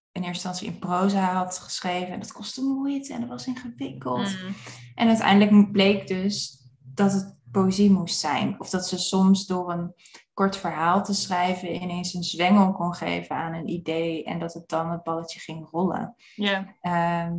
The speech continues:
Speaker 1: en dat gaf wel een soort eerlijk beeld ook van schrijven tot op zekere
Speaker 2: Mm.
Speaker 1: hoogte.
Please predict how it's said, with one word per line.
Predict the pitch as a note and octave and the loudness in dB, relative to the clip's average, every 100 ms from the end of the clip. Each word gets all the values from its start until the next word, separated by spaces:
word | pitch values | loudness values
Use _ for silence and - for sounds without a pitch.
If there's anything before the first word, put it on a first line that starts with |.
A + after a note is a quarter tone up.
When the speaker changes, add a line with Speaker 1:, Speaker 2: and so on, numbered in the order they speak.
| - | -8
Speaker 1:
en | - F3+ | -6 0
dat | G3+ G3+ - - | 4 4 2 -8
gaf | - G3 G3 | 0 2 2
wel | F#3+ F#3+ G3+ | 2 2 4
een | G3+ | 2
soort | G3+ F#3+ F#3+ - - _ _ _ - - - | 2 -4 -6 -12 -14 _ _ _ -20 -20 -8
eerlijk | F3+ F#3 G3 G3 - - - - | -2 2 2 2 -4 -16 -14 -4
beeld | F3 F#3 F#3 - | -2 0 -4 -4
ook | F3+ F3+ | -4 -4
van | - - E3+ E3+ F3 - _ _ _ _ | -8 -4 -2 -2 -4 -10 _ _ _ _
schrijven | - - D#3 C#4+ E4+ F#4 | -8 0 2 2 0 -2
tot | - - | -4 -10
op | C#4 | 0
zekere | G#3 G#3+ G3+ | 6 8 8
Speaker 2:
Mm. | B3 | 4
Speaker 1:
hoogte. | C4 - D4+ G4 | 2 0 -2 -2